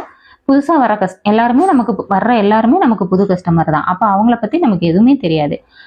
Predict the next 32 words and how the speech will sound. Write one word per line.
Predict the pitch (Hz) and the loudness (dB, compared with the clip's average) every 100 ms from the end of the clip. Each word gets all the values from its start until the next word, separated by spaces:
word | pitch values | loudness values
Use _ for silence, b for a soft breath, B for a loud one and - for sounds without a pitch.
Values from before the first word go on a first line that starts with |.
| b | b
அந்த | 180 190 208 | 0 2 2
இடத்துல | 196 277 | 2 2
இவங்க | 240 196 214 233 | 2 2 4 4
வந்து | 190 156 143 143 147 196 - | 2 2 2 2 2 0 0
வேற | 190 180 185 202 233 | -2 0 2 2 0
ஒரு | 202 165 | 0 0
டெய்லரை | 170 208 | 0 0
பத்தி | 214 185 202 | 0 -2 -2
நம்ம | 214 - | -2 -2
கிட்ட | 160 151 | -4 -4
குறையா | 180 175 160 175 220 | -2 0 0 0 -2
சொல்றாங்கன்னு | 190 156 160 175 | -2 -2 -2 -2
வச்சுக்கோங்களேன், | 160 - 147 | -4 -4 0
அவங்க | 151 165 160 156 | 0 0 0 -2
கிட்ட | 165 | 0
நீங்க | 247 190 151 | 0 2 0
ரொம்ப | 151 170 196 226 240 285 330 B B B - | 0 2 2 4 4 2 -2 B B B -2
கவனமா | 185 196 180 160 202 | 0 0 0 0 0
இருக்கணும். | 240 180 160 156 - | 0 -2 -2 -4 0
ஏன்னா, | 185 196 190 165 180 330 392 | 0 2 2 0 0 0 -2
இப்ப | 208 - | -6 -2
மத்த | 185 180 180 214 | 0 -2 -2 0
டெய்லரை | 208 202 190 208 240 | 2 0 0 0 0
பத்தி | 247 208 | 0 0
நம்ம | 202 175 | 0 0
கிட்ட | 175 185 | 0 0
சொல்றவங்க | 180 170 151 147 196 | -2 -2 -2 0 0
நம்மளை | 202 196 202 | 2 0 0
பத்தி | 190 | -2
மத்தவங்ககிட்ட | 208 180 175 180 | -2 0 0 -2
பேச | 175 175 165 | -4 -6 -6
மாட்டாங்களா? | 151 151 156 | -4 -4 -4